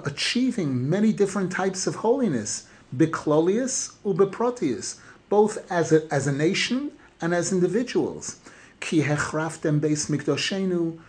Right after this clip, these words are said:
you destroyed our Beis Hamikdash, "veglisano me'artzenu," you exiled us from our land,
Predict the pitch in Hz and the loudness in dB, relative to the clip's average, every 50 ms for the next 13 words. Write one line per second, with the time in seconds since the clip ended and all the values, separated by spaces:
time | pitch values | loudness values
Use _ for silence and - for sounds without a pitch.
0 | - _ - 139 147 160 156 113 156 151 - - - - - - 175 180 180 170 | -20 _ -4 0 2 2 2 4 2 2 2 2 0 -2 0 0 2 2 2 2
1 | 165 151 143 139 139 139 131 110 143 151 139 - - 151 143 180 220 214 - - | 2 2 2 2 2 2 2 0 -2 -2 -2 -2 -2 -2 -2 -2 -4 -4 -2 -2
2 | 185 170 160 156 151 - - - - - - - - - - 127 165 175 - 160 | -2 -2 -2 -2 -4 -4 -6 -8 -12 -20 -20 -20 -14 -8 0 2 4 4 4 4
3 | 165 160 151 151 - - 170 160 160 156 151 147 147 147 147 147 - - 208 202 | 2 2 2 0 0 0 0 2 2 0 0 0 0 0 0 -2 -2 -2 -2 -2
4 | 202 190 185 175 156 135 139 160 170 - - 180 165 151 - 185 165 160 156 143 | 0 0 0 0 0 2 2 0 0 2 0 0 0 0 0 0 0 0 0 0
5 | 160 147 151 - - 156 147 143 139 139 139 175 202 208 190 185 185 180 165 - | 0 0 -2 -4 -4 -2 -2 0 0 -2 -2 -2 -2 -2 -2 -2 -2 -4 -6 -8